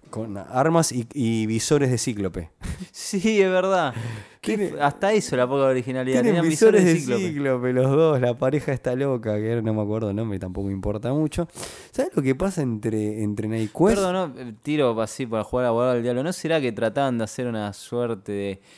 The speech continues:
Speaker 2: de guiño, guiño a los mutantes de, del Dark Knight? No,
Speaker 1: Ni en pedo.
Speaker 2: tampoco,
Speaker 1: Ojalá
Speaker 2: no.
Speaker 1: hubiera sido
Speaker 2: Quise
Speaker 1: eso.
Speaker 2: jugar abogado del diablo, pero no,
Speaker 1: Ojalá
Speaker 2: ni
Speaker 1: hubiera
Speaker 2: eso le
Speaker 1: sido.
Speaker 2: logran, bro.
Speaker 1: Eh, o-, ojalá hubiera sido eso, pero no.
Speaker 2: No, no, porque son muy de Cíclope.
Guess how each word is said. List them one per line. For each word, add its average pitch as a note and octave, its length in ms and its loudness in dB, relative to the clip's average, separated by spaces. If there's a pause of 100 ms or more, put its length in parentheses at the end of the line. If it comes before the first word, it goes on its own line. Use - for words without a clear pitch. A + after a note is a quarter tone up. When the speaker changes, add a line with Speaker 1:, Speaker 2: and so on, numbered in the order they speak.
(200)
Speaker 2:
de A2+ 180 2
guiño, C3+ 460 4
guiño C#3 280 4
a - 20 2
los G#2+ 160 2
mutantes A#2 640 0
de, F#2+ 680 -6
del F#2+ 180 -8
Dark A2 200 -4
Knight? F3 320 -2 (220)
No, G2 320 -8 (100)
Speaker 1:
Ni G#2 160 2
en G2 120 0
pedo. F2 140 -2
Speaker 2:
tampoco, G#2 320 -2
Speaker 1:
Ojalá A2+ 340 4
Speaker 2:
no. G#2 80 6
Speaker 1:
hubiera G2 180 6
sido - 100 -6
Speaker 2:
Quise F#3 200 2
Speaker 1:
eso. D3 80 2
Speaker 2:
jugar E3 180 6
abogado D3+ 260 8
del C#3 100 2
diablo, C#3+ 300 4
pero A2 160 0
no, A2+ 100 2
Speaker 1:
Ojalá A#2+ 300 4
Speaker 2:
ni C3 80 6
Speaker 1:
hubiera G#2+ 160 4
Speaker 2:
eso G2+ 100 0
le G#2+ 180 0
Speaker 1:
sido. G#2 140 2
Speaker 2:
logran, G2 320 -2
bro. G#2+ 220 -6 (280)
Speaker 1:
Eh, F#2 580 -4 (120)
o-, G#2+ 260 -12
ojalá B2+ 400 0
hubiera A2+ 260 2
sido A#2 300 -4
eso, G#2 360 -2
pero F#2+ 220 -4
no. B2 300 -2
Speaker 2:
No, D#3 140 -4
no, D#3+ 100 2
porque C3 140 2
son D#3 140 -6
muy D#3+ 140 -4
de C#3+ 80 -2
Cíclope. F#2+ 500 -10